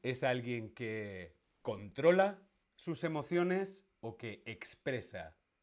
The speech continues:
sus emociones? Vamos a ver si nos hemos enterado de cabeza fría. ¿Alguien que tiene la cabeza fría es alguien que controla las emociones o que las expresa? ¿Tú qué crees?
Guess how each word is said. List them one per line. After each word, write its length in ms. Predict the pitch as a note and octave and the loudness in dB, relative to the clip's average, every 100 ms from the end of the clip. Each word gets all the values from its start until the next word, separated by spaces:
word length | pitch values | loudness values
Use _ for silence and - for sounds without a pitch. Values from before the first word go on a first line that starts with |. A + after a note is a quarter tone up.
| _ _ | _ _
sus 320 | - A#2+ - | -12 -10 -8
emociones? 720 | A2 F#2+ - G2 E2 D#2+ - _ _ _ _ _ _ _ _ _ _ _ _ _ - | -10 -10 -12 -12 -12 -18 -20 _ _ _ _ _ _ _ _ _ _ _ _ _ -10
Vamos 300 | C3 E3+ D#3 | -4 -4 0
a 40 | |
ver 140 | D#3+ C3 | 2 2
si 80 | C#3+ | 0
nos 140 | B2+ | -4
hemos 200 | D3 C3 | -4 -4
enterado 440 | C3+ B2+ C#3+ D3+ C#3 | -4 0 2 2 0
de 300 | A2+ G#2+ - _ _ _ _ - | -2 -4 -10 _ _ _ _ 0
cabeza 440 | C#3+ D#3 - A#2+ | 2 2 0 -4
fría. 460 | - F#2 E2+ D#2+ - _ _ _ _ _ _ | -8 -12 -10 -14 -16 _ _ _ _ _ _
¿Alguien 760 | - E3 F3+ F#3+ F#3+ G3 G3+ G3 _ - | 2 2 2 0 -2 -6 -10 -16 _ -12
que 120 | G#2+ | -8
tiene 260 | C3+ C3+ | -4 -2
la 160 | A#2 A2 | -2 -4
cabeza 500 | - A2 A#2 - F#2 | -2 -2 -2 -4 -8
fría 600 | - - D3 F3 F3+ F#3 _ _ _ _ - | -8 -4 0 2 0 -4 _ _ _ _ -12
es 180 | A#2+ C#3 | -4 -2
alguien 340 | B2+ A#2+ A2+ | -2 -4 -6
que 200 | B2 G2+ | -8 -10
controla 720 | F#2 F2+ F2+ D3+ G3 G3+ G#3+ - _ _ _ _ - | -10 -12 0 4 6 4 0 -8 _ _ _ _ -2
las 200 | C#3+ F3+ | 0 0
emociones 640 | E3+ - F3 F3+ F#3 - | -2 0 0 0 -4 -6
o 140 | B2 - | -8 -4
que 120 | A#2 | -4
las 200 | A2 - | -6 -8
expresa? 760 | G2 - - A2 F2 F2 D#2+ _ _ _ _ - | -14 -12 -4 -4 -4 -12 -14 _ _ _ _ -6
¿Tú 160 | G#3+ | -2
qué 120 | D3 | -2
crees? 360 | - F2+ D#2+ - | -4 -10 -12 -18